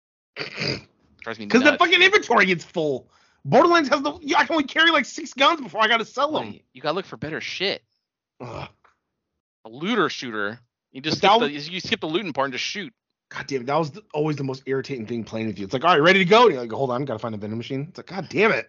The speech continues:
Speaker 2: Yeah, I gotta st-, I got, buddy, I gotta make that coin. <laughs>
Speaker 1: Just wanna go, wanna play.
Speaker 2: I got, <laughs> this is how the game is played.
Speaker 1: God damn it. And then the buddy's like, "Are you ready?" And I'm already, like, fucking fifty meters down the way.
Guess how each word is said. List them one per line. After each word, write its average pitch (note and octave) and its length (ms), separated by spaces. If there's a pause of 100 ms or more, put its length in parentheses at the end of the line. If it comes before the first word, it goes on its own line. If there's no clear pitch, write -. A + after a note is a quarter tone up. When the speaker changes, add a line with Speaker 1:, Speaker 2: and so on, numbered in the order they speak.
Speaker 2:
Yeah, - 100
I C#3+ 60
gotta E3+ 220
st-, A3 200
I - 40
got, E3 200
buddy, A3+ 200
I C#3 60
gotta A#3 200
make A3+ 160
that - 220
coin. F#3 600 (180)
<laughs> - 920
Speaker 1:
Just - 160
wanna F#3+ 200
go, B3+ 280
wanna A#3 160
play. A3 400
Speaker 2:
I - 60
got, - 20 (180)
<laughs> - 680
this F3 140
is - 40
how F#3+ 140
the B3 60
game A#3 260
is - 80
played. A#2 420 (840)
Speaker 1:
God G#2+ 260 (100)
damn B2+ 200
it. E2+ 180 (840)
And B2 100
then D3+ 80
the D3 60
buddy's D#3 260
like, D3+ 100
"Are D#3 140
you D3+ 80
ready?" F3 260
And D#3 80
I'm C3 80
already, C#3 180
like, B2 140
fucking C3+ 280
fifty B2 360
meters G#2+ 340
down G#2+ 180
the G2+ 80
way. G2 260